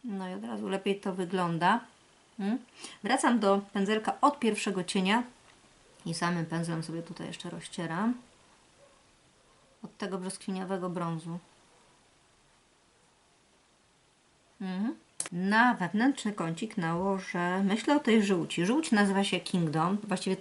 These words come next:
żółć to jest to taki złoty kolor. Nie wiem, czy on tu będzie dobrze wyglądał. Jest taki dosyć ciemnawy. Może nałożę, zobaczymy. Może tak, jakiegoś wielkiego rozświetlenia tutaj nie dał, ale pasuje kolorystycznie. O.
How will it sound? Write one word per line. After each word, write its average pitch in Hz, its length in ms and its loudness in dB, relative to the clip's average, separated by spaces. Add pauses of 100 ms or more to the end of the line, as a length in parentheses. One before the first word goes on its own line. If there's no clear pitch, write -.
(100)
żółć 170 300 -4
to - 100 -8
jest 165 120 -8
to 160 120 -12
taki 170 280 -8
złoty 175 400 -2
kolor. 156 420 -2 (840)
Nie 202 240 2
wiem, 147 140 -4
czy 151 120 -6
on 143 80 -4
tu 143 80 -10
będzie 151 240 -4
dobrze 156 280 -4
wyglądał. 160 520 0
Jest - 440 -2
taki 175 320 -6
dosyć - 840 -6
ciemnawy. 175 920 0 (200)
Może 214 380 4 (480)
nałożę, 165 260 0
zobaczymy. - 420 -2 (4000)
Może 403 120 -6
tak, 208 160 0
jakiegoś 240 360 -2
wielkiego 240 380 0
rozświetlenia 240 680 2
tutaj 220 460 0
nie 196 280 4
dał, 160 520 4
ale 320 280 12
pasuje 262 420 8
kolorystycznie. 196 840 2
O. 147 100 -4